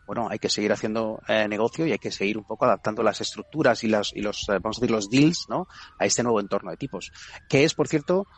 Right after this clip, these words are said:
donde la mayor parte, en un entorno de tipos muy similar, es donde la mayor parte de los baby boomers compramos casa hace ya, ¿no? treinta, cuarenta años. O sea, que creo que es, que es un escenario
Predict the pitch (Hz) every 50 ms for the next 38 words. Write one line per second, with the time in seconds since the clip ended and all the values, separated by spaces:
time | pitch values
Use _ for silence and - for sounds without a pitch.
0 | _ _ _ _ - 107 104 101 107 104 101 98 98 98 117 117 - - 123 113
1 | - 147 131 131 127 113 127 123 131 110 127 123 123 - 113 110 - 120 120 120
2 | 123 127 - - 123 120 117 - - 120 117 113 110 107 104 113 117 - 120 113
3 | - 135 123 113 117 120 117 117 120 127 135 143 147 147 - - - 110 104 -
4 | 120 123 123 117 - - 113 - - 120 117 110 - - 110 - - 110 113 117
5 | 117 113 110 - - - - - _ - - 151 - - 123 123 117 127 113 -
6 | 110 104 107 110 - 82 82 87 69 - - - - - - - - 104 - -
7 | 123 117 - 147 131 110 - - - 113 110 - - 110 107 - - 104 98 104
8 | 113 123 139 143